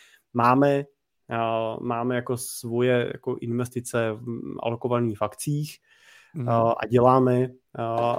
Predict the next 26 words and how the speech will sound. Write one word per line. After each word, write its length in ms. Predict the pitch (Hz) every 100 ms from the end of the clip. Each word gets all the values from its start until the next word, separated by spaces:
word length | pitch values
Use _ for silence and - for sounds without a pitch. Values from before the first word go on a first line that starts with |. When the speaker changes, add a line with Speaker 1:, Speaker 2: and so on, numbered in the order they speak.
| -
Speaker 1:
analýzy, 480 | 117 120 123 120 123
děláme, 360 | 117 117 120 117 - -
teda 200 | 123 120
se 140 | 123
soustředíme 500 | 123 117 123 120 123
na 80 | 107
fundamentální 920 | - 120 135 143 135 139 135 131 131
analýzy, 500 | 127 123 123 123 127
to 120 | 117
znamená, 300 | 113 113 117
hodnotíme 500 | 113 117 117 117 113
ty 140 | -
biznisy 720 | 104 110 120 139 127 143 139 143
jako 180 | 120 123
takový 560 | 120 - 123 123 123 - - - - -
a, 120 | 117 _ _ -
a 200 | 117 113
když 260 | 117 120
investujeme 520 | 120 120 120 123 120 120
do, 320 | 117 107 95 _ 151
eh, 20 | 127 -
akcí, 480 | 120 - - 123 120
tak 200 | 113 -
investujeme 480 | 113 110 - 113 107
vždycky, 400 | 107 - 117 107 _ - - _ -
eh, 40 | -